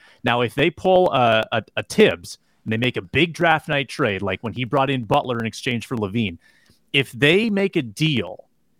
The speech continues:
that's gonna bring in some fresh blood that can help them right now, that'll get me excited. Um, if they trade Russell and get rid of that salary and open money up for free agency, that'll get me excited.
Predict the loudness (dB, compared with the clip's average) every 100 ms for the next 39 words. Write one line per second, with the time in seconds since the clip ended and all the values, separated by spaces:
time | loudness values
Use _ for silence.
0 | _ -4 -2 0 0 -2 -4 -2 -2 -4
1 | -6 -10 -6 -2 -2 -2 -2 0 2 -2
2 | -4 -4 -2 -2 -6 -4 0 0 0 -2
3 | 0 0 -4 _ _ _ 0 0 2 -2
4 | 0 0 0 0 2 2 -2 -14 _ _
5 | -2 -2 -2 -4 -2 -2 -2 -4 -2 0
6 | -2 0 0 0 -8 -16 -12 -8 -6 -4
7 | -2 0 -2 -2 -2 2 2 2 -2 -8
8 | -10 -4 -2 -2 -2 -2 0 0 -2 -2
9 | -6 -2 -2 -2 -4 -10 -16 -4 -2 0
10 | -2 -4 -2 -4 -2 0 0 -2